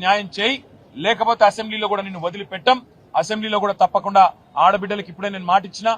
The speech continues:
దెబ్బలు తిన్న ఆడపిల్లలకు మేము చెప్పొచ్చాం. ఒకవేళ మీకు గనక ఇక్కడ ప్రభుత్వ వైద్యం, సర్కారు వైద్యం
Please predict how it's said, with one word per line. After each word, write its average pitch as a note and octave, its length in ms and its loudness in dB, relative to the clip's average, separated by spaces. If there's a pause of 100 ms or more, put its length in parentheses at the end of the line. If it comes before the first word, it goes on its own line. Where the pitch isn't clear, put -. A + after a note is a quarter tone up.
(280)
దెబ్బలు G#3+ 320 4
తిన్న G#3+ 180 0
ఆడపిల్లలకు G#3 520 0 (300)
మేము F3 180 -10
చెప్పొచ్చాం. G3 400 -4 (500)
ఒకవేళ G#3+ 260 2 (100)
మీకు G#3+ 180 -8
గనక A3 180 4 (460)
ఇక్కడ G#3 140 2 (120)
ప్రభుత్వ A3+ 400 4
వైద్యం, A3 280 0 (100)
సర్కారు A3 360 6
వైద్యం G#3+ 280 0